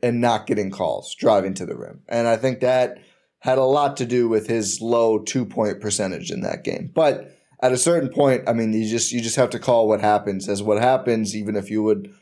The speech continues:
like to see Dame get some more calls. Uh, really a wild game even before, um, Dame sends the Kings packing with the L in overtime because Mike Brown,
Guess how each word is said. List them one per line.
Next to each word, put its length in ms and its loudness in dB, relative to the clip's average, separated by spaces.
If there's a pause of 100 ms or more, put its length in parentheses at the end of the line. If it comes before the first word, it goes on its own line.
(100)
like 180 2
to 80 -10
see 160 -2
Dame 280 0
get 140 -2
some 120 -6
more 180 -2
calls. 520 2 (440)
Uh, 260 2 (140)
really 300 -2
a 80 0
wild 400 0
game 340 0
even 200 -6
before, 640 -2 (280)
um, 500 0
Dame 640 0 (200)
sends 480 0
the 80 0
Kings 380 0
packing 500 0
with 160 -6
the 100 0
L 360 2
in 100 0
overtime 680 0 (260)
because 840 0 (580)
Mike 340 0
Brown, 580 0